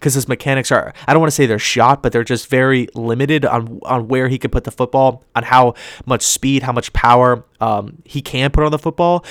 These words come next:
But he's such an intriguing guy because he could process so quickly. He does give you that mobility. He does give you that dual threat,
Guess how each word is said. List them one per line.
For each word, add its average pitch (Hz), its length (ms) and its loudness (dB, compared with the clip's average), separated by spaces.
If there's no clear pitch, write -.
But 147 80 2
he's 143 100 0
such 196 220 -2
an 165 80 -4
intriguing 127 480 -2
guy 113 220 2
because 113 260 -4
he 143 80 -6
could - 160 -4
process 143 480 -2
so 135 160 0
quickly. 135 400 -4
He 123 200 -10
does 135 240 2
give 139 160 -4
you 135 60 -2
that 123 160 0
mobility. 123 520 0
He 120 100 -10
does 127 220 -2
give 143 140 -4
you 127 60 -4
that 110 200 -2
dual 120 180 -4
threat, 120 400 -2